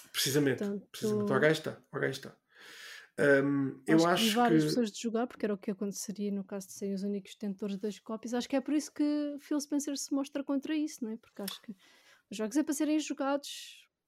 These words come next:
Speaker 2: pelo máximo de pessoas possíveis, desfrutarem, não,
Speaker 1: Eu acho que
Speaker 2: não
Speaker 1: o
Speaker 2: faz
Speaker 1: Phil
Speaker 2: sentido serem
Speaker 1: Spencer
Speaker 2: privados.
Speaker 1: tem que, eh, quando der as entrevistas, falar só de uma coisa.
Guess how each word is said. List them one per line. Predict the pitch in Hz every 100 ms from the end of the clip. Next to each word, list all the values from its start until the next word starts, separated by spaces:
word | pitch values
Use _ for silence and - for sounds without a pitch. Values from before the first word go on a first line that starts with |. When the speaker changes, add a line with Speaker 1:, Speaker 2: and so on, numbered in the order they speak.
| _ -
Speaker 2:
pelo | 285 285 294 285
máximo | 294 294 285
de |
pessoas | - 294 277
possíveis, | - - 285 269 262 220
desfrutarem, | - - 247 240 240 254 233 226 _
não, | 247 208 202 202
Speaker 1:
Eu | 202 240
acho | 240 -
que | 214
Speaker 2:
não |
Speaker 1:
o | 180
Speaker 2:
faz | 175
Speaker 1:
Phil | - 196 175
Speaker 2:
sentido |
serem | - 185
Speaker 1:
Spencer | 180
Speaker 2:
privados. | 233 170 -
Speaker 1:
tem | 170 160
que, | - 151 139 - - - - -
eh, | 147 147
quando | 180 180
der | 185
as | 175 180
entrevistas, | 160 139 156 160 170
falar | - 165 147
só | 139 147
de | 139
uma | 131
coisa. | - - -